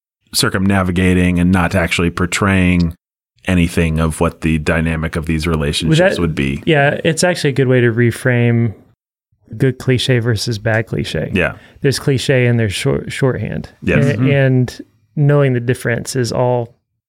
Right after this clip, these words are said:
Speaker 2: the difference,
Speaker 3: And
Speaker 2: right?
Speaker 3: sometimes the difference is in your delivery. <laughs>
Speaker 2: Yeah. Yeah, it's, it, it's in, it's so much in the detail or the nuance that y-, it's kinda pixie dust.
Speaker 1: Right.
Speaker 2: What's the difference between cliche,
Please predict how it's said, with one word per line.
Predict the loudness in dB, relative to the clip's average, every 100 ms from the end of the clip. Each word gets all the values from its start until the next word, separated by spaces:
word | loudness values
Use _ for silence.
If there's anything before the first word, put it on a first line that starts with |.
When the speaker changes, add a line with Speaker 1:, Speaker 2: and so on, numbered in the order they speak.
| _ -2
Speaker 2:
the |
difference, | 0 0 -4 -6 -8 -8 -2
Speaker 3:
And | 0
Speaker 2:
right? | 2
Speaker 3:
sometimes | 0 0 0
the | 0
difference | -2 -2 -2 0
is | 0
in | 0
your | 0
delivery. | 0 -2 0 2 0 -2
<laughs> | -8 -18 -8 -8 _ -10 0
Speaker 2:
Yeah. | 2 2 -2 -14 -20 -20 -20 _ -20 -12 0
Yeah, | 2 2
it's, | 0 0 0
it, | 0 -2
it's | -4 -4 -2 -2 2
in, | 2 2 0 -2
it's | -2 0 -4 -4 -4
so | -2
much | 0 0 0
in | -2
the |
detail | 0 0 2 0
or | 2 0
the | 0
nuance | 0 0 0 -4 -4 -4 -6 -8 _ _ _ -6
that | 0 0 -2 -8 _ _ _ _ _
y-, | -12 -10 -4
it's | -2 -2 -2
kinda | 0 0
pixie | 0 -2 -2
dust. | -2 -4 -4 -8 -12 -4
Speaker 1:
Right. | -2 -2
Speaker 2:
What's | -6 -2
the |
difference | -2 0 0
between | 0 -2 0 2 2 0 _ _ _ _ _
cliche, | -2 -2 2 2 2 2 0 -4